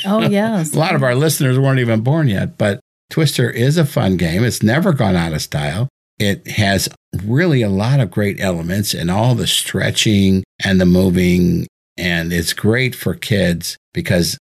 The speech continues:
Speaker 2: they laugh and laugh and laugh as they start to fall over. <laughs>
Speaker 1: Mm-hmm. <laughs> Right. They do have a lot of fun playing that. And, of course, the kids have to be big enough to be able to reach the <laughs> circles or it won't work out. So they have to be up to a certain size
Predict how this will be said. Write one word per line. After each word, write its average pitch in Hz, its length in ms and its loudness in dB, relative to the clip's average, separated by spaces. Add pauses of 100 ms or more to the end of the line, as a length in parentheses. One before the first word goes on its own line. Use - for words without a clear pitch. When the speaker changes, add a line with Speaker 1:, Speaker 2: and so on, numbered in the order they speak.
(160)
Speaker 2:
they 110 200 0
laugh 107 640 -2
and 90 220 -2
laugh 113 400 -2
and 90 160 -2
laugh 110 340 -2
as 90 160 -4
they 95 140 -2
start 98 260 -4
to 98 80 -2
fall 98 340 -4
over. 98 360 -4
<laughs> - 0 -
Speaker 1:
Mm-hmm. 269 840 2
<laughs> - 60 -20 (260)
Right. 180 320 2 (840)
They 240 140 4
do 220 160 4
have 190 180 2
a 170 40 2
lot 147 200 2
of 147 80 -6
fun 156 200 2
playing 147 340 -2
that. 123 260 -4 (280)
And, 202 220 2
of 185 120 2
course, 196 360 0 (220)
the 190 140 0
kids 233 240 0
have 220 180 0
to 185 80 0
be 160 140 4
big 175 200 0
enough 139 240 2
to - 80 -2
be 151 140 0
able 143 180 -6
to 147 140 -4
reach 151 340 0
the - 100 2
<laughs> - 160 0
circles 254 480 2
or 214 180 4
it - 100 -2
won't 185 240 2
work 170 260 0
out. 165 300 0
So 151 340 -2 (300)
they 196 80 4
have 196 220 0
to 175 80 0
be 151 200 2 (140)
up 160 240 -2 (200)
to 180 120 2
a 160 40 4
certain 160 340 0
size 151 580 0